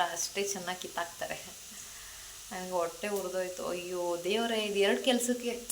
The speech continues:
ಈ ಕೆಲಸ ಜಾಸ್ತಿ ಇದ್ದು ಅಮೌಂಟ್ ಕೊಟ್ಟರೆ ಏನೂ ಅನಿಸಲ್ಲ, ಬರೀ ಇದೊಂದಕ್ಕೆ, ಅದೊಂದಕ್ಕೆ ಅಷ್ಟೊಂದು ಕೊಡಬೇಕಾ ಅಂತ ಅನ್ನಿಸ್ತಿತ್ತು ನನಗೆ.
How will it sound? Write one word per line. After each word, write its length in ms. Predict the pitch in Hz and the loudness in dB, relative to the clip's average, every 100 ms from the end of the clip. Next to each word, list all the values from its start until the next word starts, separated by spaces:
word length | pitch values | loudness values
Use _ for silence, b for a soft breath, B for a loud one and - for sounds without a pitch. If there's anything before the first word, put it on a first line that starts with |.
| - | -6
ಈ 40 | |
ಕೆಲಸ 300 | 208 240 202 240 | -2 0 2 4
ಜಾಸ್ತಿ 340 | 214 202 - 247 | 4 4 4 2
ಇದ್ದು 220 | 240 247 | 4 4
ಅಮೌಂಟ್ 300 | 214 220 220 | 4 0 2
ಕೊಟ್ಟರೆ 320 | 208 233 214 | 0 2 2
ಏನೂ 160 | 185 185 | 2 -2
ಅನಿಸಲ್ಲ, 340 | 180 180 160 165 165 | -4 -6 -4 -4 0
ಬರೀ 200 | 180 196 | 2 4
ಇದೊಂದಕ್ಕೆ, 920 | 196 190 214 254 269 294 277 - - | 4 2 0 -2 -2 -2 -2 -4 -4
ಅದೊಂದಕ್ಕೆ 460 | - 202 233 240 254 | -2 0 0 0 0
ಅಷ್ಟೊಂದು 500 | 247 - 226 - 285 | 0 -2 -2 -2 2
ಕೊಡಬೇಕಾ 400 | 269 214 208 196 170 - - | 2 2 0 2 2 2 0
ಅಂತ 180 | 180 180 | -2 0
ಅನ್ನಿಸ್ತಿತ್ತು 800 | 175 175 175 208 - 202 202 180 | 2 2 0 -2 0 -2 -2 -8
ನನಗೆ. 300 | 175 180 | -8 -8